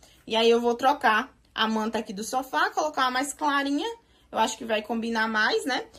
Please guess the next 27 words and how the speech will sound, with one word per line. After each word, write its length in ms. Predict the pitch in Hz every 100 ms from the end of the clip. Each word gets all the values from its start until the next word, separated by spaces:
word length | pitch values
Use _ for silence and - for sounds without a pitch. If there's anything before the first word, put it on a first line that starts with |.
| -
E 80 | 240
depois 640 | 311 311 269 285 294 - 233
eu 100 | 240
vou 140 | 277
comprar, 480 | 294 330 302 240 254
gente, 240 | 240 233
uma 100 | 233
cortina, 760 | 254 - - 247 269 233 160 - - - -
é, 200 | - 196
aqui 200 | 220 226
pra 220 | 262 262 -
sala. 560 | - 214 196 175 170 -
Já 200 | 220 240
era 160 | 285
pra 140 | 294 294
eu 40 |
ter 120 | 277
comprado, 760 | 294 381 339 240 208 220 427 - - _
só 260 | - 277 320
que 140 | 415
aí 200 | 214 453
às 140 | 466
vezes 220 | 453 466 494
falta 240 | 427 466
uma 100 | 440
graninha, 460 | 415 415 320 320
né? 80 | 330